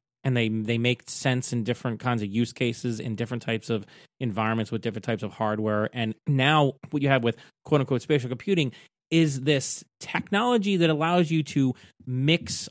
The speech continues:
a wider variety of these together, uh, i-, including full immersion and all the way down to, like, basic computing on a two D screen that we're used to.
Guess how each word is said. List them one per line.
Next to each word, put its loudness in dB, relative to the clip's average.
a -2
wider 0
variety 2
of -2
these -4
together, -2
uh, -4
i-, -14
including 0
full -4
immersion -2
and -4
all 0
the 2
way 2
down -2
to, -6
like, -6
basic -6
computing -6
on -6
a -12
two -10
D -8
screen -8
that -8
we're -10
used -8
to. -12